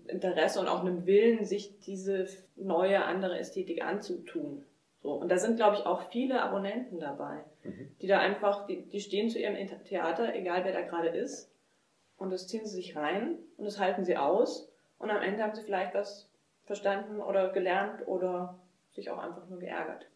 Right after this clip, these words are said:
Speaker 2: Nun ist es ja so, dass zum Theatertreffen Mittelreich eingeladen ist von den Kammerspielen von Bierbichler in einer Inszenierung von Anna-Sophie Mahler. Das ist ja erstmal ein relativ großer Erfolg für Matthias Lilienthal, dass er gleich in seiner ersten Spielzeit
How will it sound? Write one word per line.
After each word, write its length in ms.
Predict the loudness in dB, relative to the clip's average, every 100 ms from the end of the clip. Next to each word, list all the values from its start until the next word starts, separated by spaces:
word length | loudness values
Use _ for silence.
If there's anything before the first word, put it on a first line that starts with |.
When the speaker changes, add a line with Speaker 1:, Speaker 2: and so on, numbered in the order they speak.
| _ _ _
Speaker 2:
Nun 200 | 8 10
ist 120 | 10
es 140 | 6 12
ja 140 | 12
so, 280 | 12 10 10
dass 560 | 12 10 10 4 -2 -4
zum 280 | 2 4 6
Theatertreffen 1040 | 8 8 8 6 4 2 4 2 2 -2 -6
Mittelreich 600 | 0 8 10 12 12 12
eingeladen 680 | 10 10 8 12 12 12 8
ist 180 | 2 4
von 120 | 4
den 140 | 4
Kammerspielen 1040 | 2 4 4 4 0 4 6 6 2 -2 2
von 420 | 4 4 2 2
Bierbichler 520 | 2 2 0 6 6
in 80 | 8
einer 240 | 4 2
Inszenierung 560 | 0 -4 -4 2 2 2
von 200 | 0 0
Anna-Sophie 440 | 0 0 0 -2
Mahler. 580 | 2 8 8 8 2 -4 -14 -18 -18 -20 _ _ _
Das 240 | 2 4
ist 100 | 10
ja 80 | 10
erstmal 420 | 10 10 12 12
ein 100 | 12
relativ 380 | 10 10 8 0
großer 280 | 4 8 10
Erfolg 720 | 8 10 12 12 10 4 -6
für 340 | 2 8 8
Matthias 440 | 8 6 6 6 4
Lilienthal, 500 | 4 4 6 6 6
dass 140 | 6
er 80 | 6
gleich 180 | 6 6
in 80 | 6
seiner 200 | 6 6
ersten 240 | 4 0
Spielzeit 600 | 2 2 6 8 8